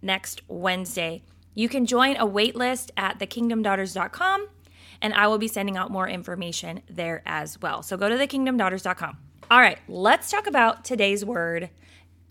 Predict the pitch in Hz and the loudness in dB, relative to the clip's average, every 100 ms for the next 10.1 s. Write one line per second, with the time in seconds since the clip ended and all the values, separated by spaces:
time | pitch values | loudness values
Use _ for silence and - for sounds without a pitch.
0 | _ 185 185 185 190 185 277 381 403 - | _ 0 2 0 -2 0 0 0 0 4
1 | 294 285 277 277 - - - 233 240 214 | 6 8 6 4 -6 -20 -4 0 4 6
2 | - - - 190 185 180 175 - - - | 6 2 -4 -2 0 0 -2 -8 -14 -20
3 | _ _ _ - - 220 185 160 - - | _ _ _ -20 -12 -8 -8 -10 -14 -14
4 | - - _ _ - - - - - 180 | -18 -20 _ _ -20 -20 -20 -18 -2 4
5 | 240 269 269 262 233 226 240 240 233 208 | 4 6 4 4 4 2 2 2 2 0
6 | - 208 220 220 - 208 202 208 - 196 | -2 -2 -2 -2 -4 -4 -2 -4 0 0
7 | 196 - 220 190 180 170 175 - 180 170 | 0 -2 0 0 0 -4 -8 -10 -8 -4
8 | 165 160 160 - 185 196 196 202 202 202 | -2 -2 -4 -6 -4 -4 -4 -8 -8 -8
9 | 185 175 175 170 - 233 220 226 240 233 | -6 -6 -6 -8 -2 0 2 2 0 -2